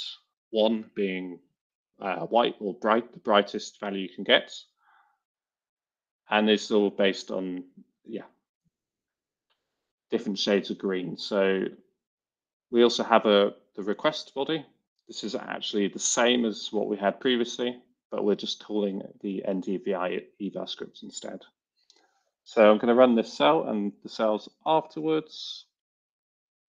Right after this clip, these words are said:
And you can see we return back, uh, our N D V I image. Uh, we could manipulate this even further. So let's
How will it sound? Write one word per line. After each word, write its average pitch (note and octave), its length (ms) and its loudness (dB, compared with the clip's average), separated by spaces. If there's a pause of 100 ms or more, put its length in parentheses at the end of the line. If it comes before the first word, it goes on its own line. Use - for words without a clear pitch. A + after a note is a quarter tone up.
(1300)
And A#2 260 6
you G#2+ 60 -2
can G#2+ 120 -6
see A#2 200 -2
we G#2+ 160 0
return G#2 420 -2
back, G#2+ 320 -2 (420)
uh, - 60 -4
our G2+ 340 -2
N G2 100 0
D G2 180 -6
V G2+ 140 -4
I F#2 180 0
image. F2+ 500 -12 (920)
Uh, A2 240 8
we A#2+ 120 6
could - 280 2 (1080)
manipulate B2+ 600 4
this C#3+ 280 -6
even G#2+ 180 -4
further. C3+ 400 4 (640)
So G#2 360 -4 (200)
let's - 500 -4